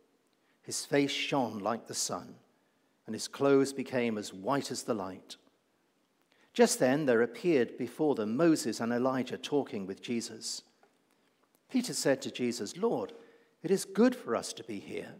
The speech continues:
If you wish, I will put up three shelters, one for you, one for Moses, and one for Elijah." While he was still speaking, a bright cloud covered them, and a voice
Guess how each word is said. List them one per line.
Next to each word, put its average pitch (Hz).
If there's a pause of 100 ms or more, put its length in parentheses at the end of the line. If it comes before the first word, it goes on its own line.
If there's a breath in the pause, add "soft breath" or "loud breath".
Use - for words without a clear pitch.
(720 soft breath)
If 139
you 269
wish, 113
I 143
will 135
put -
up 123
three 240
shelters, 123
one 180
for 226
you, 131
one 139
for 175
Moses, 120
and 120
one 107
for 104
Elijah." 113 (680)
While 127
he 123
was 113
still 147
speaking, 117 (560)
a 117
bright 127
cloud 113
covered 113
them, 101 (800 soft breath)
and 131
a 127
voice -